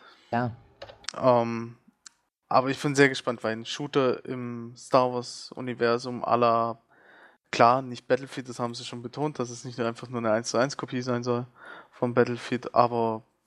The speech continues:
Speaker 2: ja, bei den Machern von dice kombiniert mit dem, was sie mit Battlefield können, das Ding wird eine Grafik haben, dafür kaufe ich mir einen neuen P C, wenn's sein muss.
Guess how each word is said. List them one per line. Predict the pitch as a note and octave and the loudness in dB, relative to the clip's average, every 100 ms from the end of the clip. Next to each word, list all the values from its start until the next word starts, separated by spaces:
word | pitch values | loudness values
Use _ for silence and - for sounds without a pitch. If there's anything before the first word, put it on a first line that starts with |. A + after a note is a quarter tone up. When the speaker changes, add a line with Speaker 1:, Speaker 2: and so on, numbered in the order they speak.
| - | -8
Speaker 2:
ja, | A#2 A2+ A#2+ | -4 -2 0
bei | A#2+ | 0
den | A#2+ A#2 | 0 0
Machern | B2 - B2 | 0 0 -6
von | - A#2+ | -6 0
dice | - A#2+ C3+ C3+ - - - | 4 4 2 -2 -10 -14 -16
kombiniert | - B2 B2 A#2+ C3 C3 | -10 -8 -6 -2 -2 -2
mit | C3 B2 | -8 -4
dem, | B2+ B2+ | -2 2
was | B2 | 0
sie | - | 0
mit | B2+ B2 | -4 2
Battlefield | C#3 B2 C3 - - - | 4 4 2 -10 -10 -2
können, | B2+ C3 C#3+ C#3+ - - - - - - - _ | -2 -2 -8 -12 -16 -18 -16 -14 -14 -16 -18 _
das | C#3 - | 2 2
Ding | - C3 B2+ | 0 0 -2
wird | C3 B2+ | -4 -4
eine | B2+ | 0
Grafik | - A2+ C#3 C3 | 4 4 4 0
haben, | C3 B2+ B2+ B2 B2 B2 _ _ _ | 0 0 -2 -8 -10 -14 _ _ _
dafür | - B2 C3 | 2 2 2
kaufe | - B2 | 0 -2
ich | B2 | -2
mir | C3 | -6
einen | B2 | -4
neuen | A#2+ | -4
P | A#2+ B2 | -6 -4
C, | - B2+ | 0 0
wenn's | C#3 C3+ | 0 -2
sein | C3 C3 | 0 0
muss. | C3+ C3+ | -4 -8